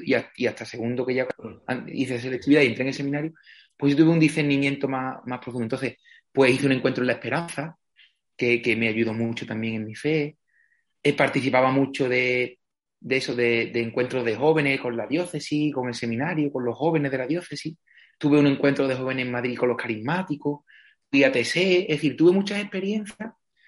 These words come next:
que me ayudaron mucho y me, y me certificaron esa vocación. Y también el acompañamiento de sacerdote, de mi párroco, que, que me conocía mucho, y después también de aquí, de algunos sacerdotes de aquí, que estaba muy ligado a la pastoral juvenil, que me ayudaron también mucho, ¿no? En mi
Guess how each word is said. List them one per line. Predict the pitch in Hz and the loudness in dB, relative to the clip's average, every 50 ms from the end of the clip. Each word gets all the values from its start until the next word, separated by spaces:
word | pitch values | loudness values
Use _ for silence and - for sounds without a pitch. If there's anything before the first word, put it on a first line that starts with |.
| _ _ _ _ _ - | _ _ _ _ _ 0
que | 156 147 | 2 4
me | 147 143 | 4 4
ayudaron | 135 135 135 139 151 151 147 | 6 6 6 6 6 6 4
mucho | 147 156 156 156 - 175 | 2 0 -2 0 0 2
y | 170 165 | 2 2
me, | 156 151 143 | 2 0 -2
y | - - 131 | -4 -4 -4
me | 127 123 123 | -4 -4 -6
certificaron | 120 - 127 120 - 127 120 123 120 127 131 135 | -4 -4 -4 -4 -4 -6 -6 -4 -2 0 0 -2
esa | 131 131 131 | -2 -2 -4
vocación. | 123 123 - _ - 123 113 - _ - - _ _ - | -4 -6 -6 _ -10 -10 -10 -10 _ -20 -20 _ _ 0
Y | 147 | 2
también | 143 139 139 135 135 147 | 4 4 6 6 6 6
el | 160 | 6
acompañamiento | 170 170 170 160 - 147 139 131 135 135 135 156 165 | 6 4 2 2 2 2 2 2 0 0 2 2 2
de | 175 | 2
sacerdote, | 165 - 151 - - 127 139 151 120 117 - | 0 -2 -4 -4 -2 -2 0 0 0 -2 -2
de | 123 123 123 | -2 -2 -2
mi | 120 117 110 | -2 -2 -2
párroco, | - 156 190 208 190 190 185 190 202 226 269 - _ _ _ _ _ _ _ _ _ _ _ _ _ | 0 0 2 2 0 0 0 0 -2 -2 -4 -8 _ _ _ _ _ _ _ _ _ _ _ _ _
que, | - 120 117 113 117 - | -8 -6 -6 -6 -6 -8
que | - 123 | -8 -6
me | 117 117 | -6 -4
conocía | 117 120 117 113 - 127 | -4 -4 -4 -4 -6 -4
mucho, | 131 156 160 160 - - - _ _ _ - - - - - _ _ | -4 -4 -4 -4 -8 -12 -18 _ _ _ -20 -20 -20 -20 -20 _ _
y | - | 4
después | 143 143 143 - 156 | 4 4 4 4 2
también | 147 156 156 165 | 2 2 4 4
de | 160 151 | 4 2
aquí, | 147 - 139 | 2 0 -2
de | 131 | 0
algunos | 123 120 135 143 139 | 0 0 0 -2 -2
sacerdotes | - 151 156 160 180 | -2 -2 0 0 2
de | 160 147 | 2 0
aquí, | 135 - - 156 180 185 - _ _ _ _ _ | 0 -2 -4 -6 -6 -6 -10 _ _ _ _ _
que | - - | -6 -4
estaba | 104 - 147 147 | 0 2 2 4
muy | 156 160 156 | 6 6 6
ligado | 151 151 165 156 147 | 6 6 4 4 4
a | |
la | 131 117 | 2 2
pastoral | - 120 117 - 123 123 123 | 0 -4 -6 -6 -6 -6 -4
juvenil, | 127 147 143 147 147 175 202 202 - - _ _ _ _ _ - - | -2 0 0 2 2 0 0 -2 -4 -10 _ _ _ _ _ -4 0
que | - 151 | 2 4
me | 147 147 | 4 4
ayudaron | 143 139 131 143 160 170 170 | 4 4 4 4 2 2 0
también | 180 175 165 151 156 143 131 | 0 0 2 2 2 0 0
mucho, | 131 147 185 208 202 196 - - 123 | 0 -2 -2 -2 -4 -6 -8 -6 -6
¿no? | 139 175 240 - - | -6 -6 -6 -8 -8
En | 131 131 | -8 -6
mi | 131 131 127 127 127 123 117 _ | -6 -6 -4 -6 -6 -8 -10 _